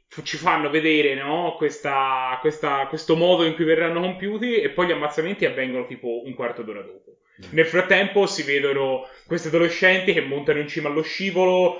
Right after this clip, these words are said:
Speaker 1: fanno a gara per chi deve scendere prima, c'è questa cosa, ma scenderanno, non scenderanno?
Speaker 2: Oh mio Dio.
Speaker 1: Arriva il bulletto per dire: "No, fermatevi, c'è".
Speaker 2: La sequenza prima che si tirino giù dallo scivolo è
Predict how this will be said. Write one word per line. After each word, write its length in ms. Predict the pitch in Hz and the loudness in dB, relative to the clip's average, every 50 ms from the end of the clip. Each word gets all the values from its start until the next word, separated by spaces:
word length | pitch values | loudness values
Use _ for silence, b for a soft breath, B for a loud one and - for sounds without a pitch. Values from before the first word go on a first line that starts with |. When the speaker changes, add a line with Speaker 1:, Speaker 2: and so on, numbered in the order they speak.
| B B B | B B B
Speaker 1:
fanno 280 | - 190 165 151 151 | 0 0 2 4 2
a 60 | 147 147 | 2 4
gara 220 | 147 160 160 160 | 4 4 4 4
per 160 | 160 170 180 - | 2 0 -2 -4
chi 140 | 160 147 | -6 -2
deve 180 | 139 156 151 156 | 0 2 2 2
scendere 440 | 156 - - 165 156 156 160 160 156 | 0 0 -2 -2 0 2 2 2 2
prima, 520 | 156 175 185 185 180 185 180 180 180 170 B B B B - | 0 -2 -2 0 0 0 0 0 0 -2 B B B B -6
c'è 120 | - 170 | -6 -4
questa 240 | - 170 165 - 170 | -4 -4 -4 -2 2
cosa, 240 | 180 190 165 160 165 | 2 2 4 4 2
ma 100 | 160 160 | 0 0
scenderanno, 600 | - - 190 180 170 170 170 165 175 175 170 160 | 0 -2 -2 0 2 2 2 2 0 0 0 0
non 120 | 160 160 165 | 0 -2 -2
scenderanno? 800 | 160 - - 165 160 160 170 170 170 170 170 170 170 170 170 170 | -2 -2 -2 -2 0 0 0 2 2 0 0 -2 -4 -4 -4 -2
Speaker 2:
Oh 220 | 170 170 170 151 | 0 0 0 -2
mio 160 | 131 123 120 | -4 -6 -8
Dio. 180 | 120 120 120 - | -8 -8 -8 -2
Speaker 1:
Arriva 600 | - 156 165 160 156 160 170 170 156 170 165 165 | 4 4 4 6 4 4 2 4 4 4 4 6
il 160 | 165 165 160 147 | 6 4 4 2
bulletto 580 | 143 160 170 175 170 170 170 175 170 - 185 160 | -2 -4 -4 0 2 4 4 4 4 2 0 0
per 120 | 170 165 | 0 2
dire: 140 | 160 185 196 | 4 4 4
"No, 240 | 226 269 285 269 254 | 6 4 4 2 2
fermatevi, 920 | 247 - 269 277 269 277 277 277 269 254 247 247 247 247 240 233 226 220 214 | 0 -2 -4 -4 -2 0 0 0 4 4 4 4 4 0 0 0 0 0 0
c'è". 520 | 208 - 247 240 240 240 240 233 233 233 233 | 0 2 2 2 2 2 0 0 -2 -4 -4
Speaker 2:
La 180 | 123 139 143 143 | -2 -2 -2 -2
sequenza 880 | - - - 147 123 143 156 160 165 175 170 170 - - 175 170 170 165 | -2 -2 -4 -4 0 0 0 0 0 -2 -4 -6 -4 -2 0 0 0 -2
prima 320 | - 147 156 160 156 147 | -2 -4 -2 -2 -2 -4
che 100 | 143 143 | -6 -10
si 280 | 139 - - 131 131 131 | -12 -12 -16 -16 -16 -16
tirino 460 | - - 147 147 143 151 151 147 143 | -14 -14 -12 -8 -6 -6 -6 -6 -8
giù 240 | 135 131 135 147 139 | -10 -10 -12 -8 -2
dallo 240 | 143 147 143 139 139 | -2 -2 -2 -2 -6
scivolo 600 | 139 - - - 170 165 147 170 175 165 156 127 | -10 -10 -12 -12 -12 -6 -4 -2 0 0 0 2
è 340 | 117 120 117 - - - | 2 0 -2 -4 -8 -14